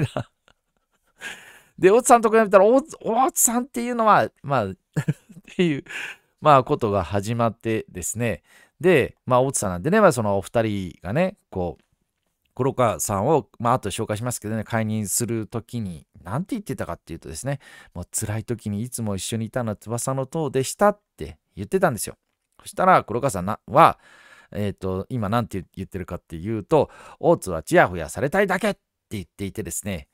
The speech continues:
もうね、<laughs> あの、「何これ？」みたいなことが起きてるので、まあ、この辺含めてお-、お話をしていきたいというふうに思います。はい。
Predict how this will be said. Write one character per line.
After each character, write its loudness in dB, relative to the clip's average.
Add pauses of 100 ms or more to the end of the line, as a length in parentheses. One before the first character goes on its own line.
(120)
も -6
う -8
ね、 -4 (180)
<laughs> -18
あ -2 (120)
の、 -4 (920)
「何 -2
こ -2
れ？」 -6 (960)
み -6
た 2
い -2
な -4
こ -6
と 4
が 8
起 0
き -20
て 0
る 0
の -4
で、 2
ま 2
あ、 0
こ -2
の -2
辺 0
含 -8
め -2
て 2
お-、 -18
お -10
話 -8
を -10
し -12
て -12
い -12
き -20
た -10
い -8
と -16
い -14
う -16
ふ -20
う -8
に -8
思 -4
い -2
ま 2
す。 -10 (1300)
は 6
い。 -2